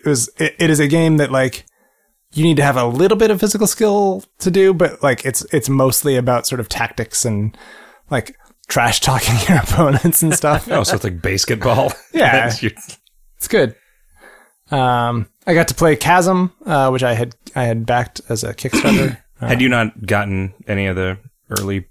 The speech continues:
Speaker 1: I have not. I
Speaker 2: builds
Speaker 1: didn't
Speaker 2: of
Speaker 1: back
Speaker 2: it?
Speaker 1: it at a level to get early
Speaker 2: Oh.
Speaker 1: access stuff. Um,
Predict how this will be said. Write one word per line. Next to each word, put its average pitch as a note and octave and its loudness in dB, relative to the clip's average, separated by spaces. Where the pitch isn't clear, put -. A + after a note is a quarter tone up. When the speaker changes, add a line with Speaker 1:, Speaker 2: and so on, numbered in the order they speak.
Speaker 1:
I A#2 -2
have G#2+ -4
not. G#2+ -6
I C3 -2
Speaker 2:
builds B2 -2
Speaker 1:
didn't A#2+ -4
Speaker 2:
of - -4
Speaker 1:
back A#2 -2
Speaker 2:
it? A2+ -10
Speaker 1:
it B2 -6
at B2 -6
a - -6
level B2+ -8
to C#3 -6
get C#3 -8
early - -2
Speaker 2:
Oh. - -2
Speaker 1:
access C3 -4
stuff. - -8
Um, C#3 -8